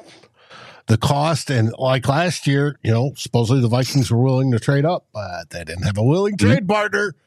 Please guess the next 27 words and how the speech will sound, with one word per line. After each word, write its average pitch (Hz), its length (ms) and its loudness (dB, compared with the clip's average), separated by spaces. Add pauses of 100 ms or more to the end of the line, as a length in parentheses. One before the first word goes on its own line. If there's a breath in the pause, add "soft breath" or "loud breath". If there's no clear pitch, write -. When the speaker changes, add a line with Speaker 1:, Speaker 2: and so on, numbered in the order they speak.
(200)
Speaker 1:
And 92 120 -6
you've 98 140 0
gotta 113 280 0
take 120 260 -2 (140)
two 170 240 2
to 175 100 -2
tango. 190 720 -2 (640 loud breath)
Just 180 200 2
Speaker 2:
Yes. 175 160 2 (180)
Speaker 1:
like - 80 -2
today, 190 580 -4
if, 143 320 0
uh, 113 240 -2
it's, - 160 -8
uh, 110 180 -6 (200)
it - 200 -4
happens 147 300 -2
to 110 80 -2
be 107 120 4
Valentine's 95 640 -2
Day, 110 260 0
and 208 100 0
if 180 140 -2
you 233 140 2
have 214 180 2
a 175 80 2
Valentine 160 960 -2